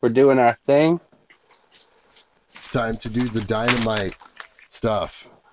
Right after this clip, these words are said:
Speaker 2: Vito, my man, though, before we get
Speaker 1: What
Speaker 2: to
Speaker 1: up?
Speaker 2: all that, how's it going?
Speaker 1: Eh, you know,
Speaker 2: We gotta see how
Speaker 1: it's
Speaker 2: it's
Speaker 1: going
Speaker 2: going.
Speaker 1: good. It's going good, you know. Uh, everyone loves, uh, the, the quote-unquote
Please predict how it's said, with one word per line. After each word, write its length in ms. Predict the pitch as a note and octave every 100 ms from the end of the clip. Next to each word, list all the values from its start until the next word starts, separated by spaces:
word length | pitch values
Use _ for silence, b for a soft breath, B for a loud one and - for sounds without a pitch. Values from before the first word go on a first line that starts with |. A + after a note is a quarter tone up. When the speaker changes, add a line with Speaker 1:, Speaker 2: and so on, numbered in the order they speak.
| -
Speaker 2:
Vito, 260 | A#2+ C#3 C3+
my 160 | C3+
man, 360 | C3+ C#3 C#3 C3+
though, 200 | C3+ C3
before 320 | B2+ - D3+
we 140 | C3
get 160 | G#2 G#2+
Speaker 1:
What 100 | A2+
Speaker 2:
to 80 | A2
Speaker 1:
up? 80 | G2+
Speaker 2:
all 80 | G2+
that, 340 | G#2 G#2 G2 _ _ _ _ _ _ _ _ -
how's 240 | B2 F#2+
it 60 | E2
going? 420 | F2+ E2 D2 C#2+ _ _ _ _ _ _ _ _ _ _ _ _ _ _
Speaker 1:
Eh, 380 | - F4 F#4+ F#4+
you 160 | E4+ C4
know, 300 | D#4 F#4 G4+
Speaker 2:
We 220 | G#2 G#2+
gotta 140 | G#2 G2+
see 240 | - F#2+
how 200 | F#2 E2+
Speaker 1:
it's 120 | -
Speaker 2:
it's 20 |
Speaker 1:
going 280 | - A#3+ G#3+
Speaker 2:
going. 300 | E3+ A#3 F#3+
Speaker 1:
good. 80 | A2+ - _ _ _ _ _
It's 160 | D#3+ -
going 280 | G#3 G3 E3+
good, 340 | F#3+ D3+ G#2+ _ _ -
you 140 | B2
know. 260 | C3 C3 D3 _ _ _ _ _ _
Uh, 460 | - C3 C3+ C3 B2+
everyone 420 | C#3 C#3+ C#3+ C#3
loves, 400 | C3+ C#3 C#3 C3
uh, 480 | C#3 C3+ B2+ A#2+ A#2 B2+
the, 140 | B2 - - _ _ _ _ _ _
the 260 | A#2+ A#2 G#2
quote-unquote 960 | - C#3+ C#3 C#3 C3 A#2+ D#3 C#3 A#2